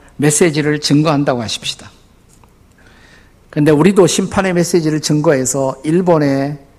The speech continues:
하나님의 심판이 임해서 예컨대 진이, 큰 진이 일어나 물속에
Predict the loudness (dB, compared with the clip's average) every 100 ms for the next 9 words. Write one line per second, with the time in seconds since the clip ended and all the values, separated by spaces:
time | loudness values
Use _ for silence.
0 | _ _ -6 0 0 0 0 -2 -2 -2
1 | 0 0 0 0 0 -2 -4 -4 -10 -20
2 | _ -20 _ -20 _ -6 -4 0 2 2
3 | -2 -8 -10 -6 -2 0 -2 -4 -12 -12
4 | -10 -2 0 0 0 0 0 0 -4 0
5 | 0 0 -4 -6